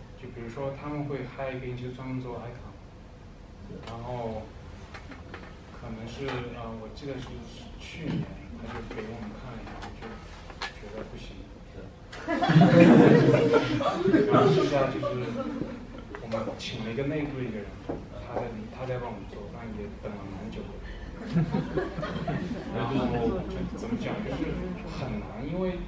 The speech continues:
Speaker 1: 大家都在不同的部门。然后我们作为 acting，如果我们能 align 已经很好了。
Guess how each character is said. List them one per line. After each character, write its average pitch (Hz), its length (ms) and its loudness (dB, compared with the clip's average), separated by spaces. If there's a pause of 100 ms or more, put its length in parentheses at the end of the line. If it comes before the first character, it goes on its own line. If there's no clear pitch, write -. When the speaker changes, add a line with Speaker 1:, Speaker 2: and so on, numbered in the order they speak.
Speaker 1:
大 165 160 -6
家 170 120 -2
都 185 100 0
在 180 120 -2
不 170 140 -6
同 127 160 -6
的 131 120 -4
部 - 120 -6
门。 113 80 -6 (680)
然 120 120 -8
后 139 120 -2
我 123 180 -2
们 117 160 -4
作 170 160 2
为 139 80 2
acting， 127 580 -4
如 139 80 -6
果 151 80 -6
我 123 220 -4
们 120 180 -6
能 127 120 -2
align 113 320 -8
已 - 20 -8
经 123 100 -8
很 107 200 -8 (100)
好 - 80 -10
了。 - 60 -10